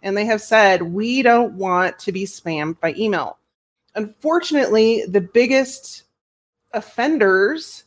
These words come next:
of spam are the larger companies. And so depending on, you know, who they wanna make mad at the moment, they'll pass the legislation. But I know for sure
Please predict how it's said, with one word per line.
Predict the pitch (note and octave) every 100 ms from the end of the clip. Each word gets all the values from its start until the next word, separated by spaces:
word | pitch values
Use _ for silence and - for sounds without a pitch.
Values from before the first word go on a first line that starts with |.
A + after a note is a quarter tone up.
| _ _
of | - G#3 G#3+
spam | - - B3 C#4+ G#3 G#3+ -
are | G#3 A3+
the | A#3
larger | F#3+ F3+ F#3
companies. | F#3 C4 B3 F3 D3 - -
And | F#3+
so | F#3 F#3+ F3+ F3+ F#3 F3+ - _ _ _ _ _ _ _ F#3
depending | G#3+ G#3+ - B3 B3+ C4 B3+ -
on, | G3+ G3+ G3+ G3+ G3 G3
you | - G3+
know, | F#3 F3+
who | - A#3+
they | G#3+ G3+
wanna | F#3+ F3+
make | E3+ F3+
mad | F#3+ G3
at | F#3 E3+
the |
moment, | D#3 D3 E3 F3+ _
they'll | E3+ E3 E3
pass | - D#3+ E3
the | E3+
legislation. | D3+ D3+ C#3+ - G#3 F3+ - - C#3
But | F3
I | F3
know | F#3+ F#3+
for | F#3
sure | F3 - B3 F#3+ F#3